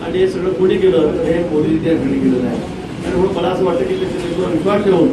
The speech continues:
मेडिकल क्षेत्रामध्ये असेल, रेल्वे ट्रॅक असतील, आता नवीन वंदे भारत ट्रेन सुरू झालेली आहे. पूर्वी आपण आठ तासामध्ये जळगावहून मुंबईला जायचो, यायचो,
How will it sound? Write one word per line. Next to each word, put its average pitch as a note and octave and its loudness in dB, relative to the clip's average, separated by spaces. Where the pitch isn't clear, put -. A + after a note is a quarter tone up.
मेडिकल F3 0
क्षेत्रामध्ये F#3+ 2
असेल, F#3+ 2
रेल्वे F3+ 4
ट्रॅक G3+ 0
असतील, G3 0
आता F#3+ 0
नवीन G3+ 2
वंदे F#3+ -2
भारत - -2
ट्रेन G3 -2
सुरू F#3+ 4
झालेली F#3+ 4
आहे. F#3+ 0
पूर्वी F#3+ 4
आपण F#3 0
आठ F#3 -4
तासामध्ये G3 2
जळगावहून F#3+ 4
मुंबईला F#3+ 2
जायचो, F#3+ 2
यायचो, G3 2